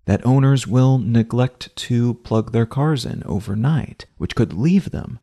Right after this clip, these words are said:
with little energy in the battery banks,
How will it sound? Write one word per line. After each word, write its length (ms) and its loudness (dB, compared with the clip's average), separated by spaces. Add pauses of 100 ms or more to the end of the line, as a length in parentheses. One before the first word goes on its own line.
with 380 0
little 520 2
energy 720 -2
in 180 2
the 60 2
battery 360 -2
banks, 580 -12